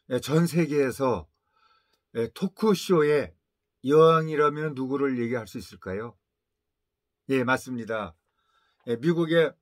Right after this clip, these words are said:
오프라 윈프리죠. 예, 미국의 오프라 윈프리는, 예, 천구백오십사 년생입니다. 지금 우리나라 나이로, 예, 한 칠십 살 정도가 되었네요. 그런데 활동은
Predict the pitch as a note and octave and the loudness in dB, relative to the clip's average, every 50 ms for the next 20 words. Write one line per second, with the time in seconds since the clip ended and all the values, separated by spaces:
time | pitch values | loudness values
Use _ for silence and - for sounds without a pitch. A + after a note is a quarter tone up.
0 | _ - D3 D#3 - - E3 D3+ D#3 C#3+ C3 B2 G#2+ A#2+ A2+ G#2+ F#2 D#2+ F#2 F#2 | _ -4 -4 -4 -2 0 2 2 2 2 2 -2 -6 -8 -10 -10 -10 -6 -4 -4
1 | E2+ D#2+ C#2 - _ _ _ _ _ _ _ _ _ _ _ _ _ _ _ A#2 | -4 -6 -8 -14 _ _ _ _ _ _ _ _ _ _ _ _ _ _ _ -8
2 | G#2+ G#2+ G#2+ D3+ D#3+ D#3 E3 E3 D#3+ F3 F3 E3+ D3 - - C#3+ D3 - D#3+ D#3 | -8 -6 -4 -4 -2 -2 -2 0 2 2 2 2 0 0 -2 -2 -2 -2 -2 0
3 | D#3 D3+ C#3+ B2 C3+ D3+ D3 B2 C#3+ D3 C#3 C#3+ D3 E3+ F3+ E3 - _ _ _ | 0 0 0 0 -2 -2 -2 -6 -6 -6 -6 -4 -2 -4 -4 -4 -8 _ _ _
4 | _ _ _ _ _ _ _ - - - - C4 - - A3 A3 G#3 G3+ F#3+ F#3 | _ _ _ _ _ _ _ -2 0 2 0 0 -2 -2 -2 0 0 0 0 0
5 | E3+ D#3+ E3+ D#3+ F#3+ G3+ G#3+ - _ _ - - D#3 D#3 E3 D#3+ - F3 E3 - | 0 -2 0 0 0 0 0 -4 _ _ -10 -4 -2 0 0 0 -2 -4 -6 -6
6 | - - - E3+ D#3 D3 C#3 C3 A#2 B2 A#2 A2 G#2 G2 F#2+ F#2 F#2 A2 B2+ B2 | -8 -8 -6 -4 -4 -4 -6 -6 -4 -6 -6 -6 -6 -6 -6 -6 -4 -4 -2 -4
7 | G#2 - _ - - - - - _ _ - - D#3 D3+ E3+ F3 D#3+ C#3 C#3 D3+ | -4 -6 _ -18 -20 -20 -20 -20 _ _ -6 -6 0 2 2 2 2 0 -2 -2
8 | D#3+ D#3 D3+ D3+ D3 D3 C#3+ C#3 C3 B2+ B2+ C3+ C#3 C#3+ D3 C#3+ C3 - - _ | -2 -2 -2 0 0 0 0 0 0 0 0 2 2 0 0 -2 -2 -6 -14 _
9 | _ _ _ - B2 B2 A#2 A#2 A#2 A#2 D#3 D#3+ - - E3+ E3+ E3 - - D#3+ | _ _ _ -8 -4 -2 0 0 0 -2 -6 -10 -10 -12 -10 -10 -10 -4 -2 -2
10 | C#3 B2+ C3 B2+ A#2 A#2+ A#2 A#2+ A#2+ - A2 G#2+ G#2 G2 G2 F#2+ F#2 F2 F2 F2+ | -2 0 -2 -4 -2 -2 0 0 -2 -2 -2 -4 -4 -2 -4 -6 -6 -6 -8 -8
11 | F2 E2 - _ _ _ _ _ _ _ _ _ - D3 D3+ C#3 D#3+ D#3+ - - | -10 -14 -16 _ _ _ _ _ _ _ _ _ -10 -8 -2 -2 -2 -2 0 -2
12 | A3 G3 - F#3 F3 E3 F3 E3+ C#3 F#2+ D#2+ | -2 -2 -2 -2 0 0 0 0 0 -2 -8